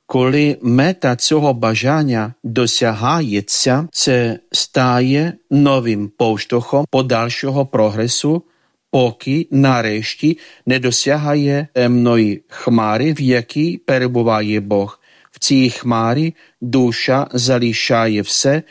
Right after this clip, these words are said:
що знаходиться внизу, і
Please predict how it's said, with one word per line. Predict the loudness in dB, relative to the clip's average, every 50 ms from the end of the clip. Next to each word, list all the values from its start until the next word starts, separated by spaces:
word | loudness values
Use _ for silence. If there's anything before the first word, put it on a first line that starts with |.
| _ _
що | -2 0 0 0 -2 -4 -8 -10
знаходиться | -8 -2 0 0 0 0 0 0 0 0 2 0 -2 -2 -2 -2 0 0 0
внизу, | 0 0 0 0 0 0 0 -2 -6 -8 -10 -12 -16 _ _ _ _ _
і | -2 0 0 0 -2 -4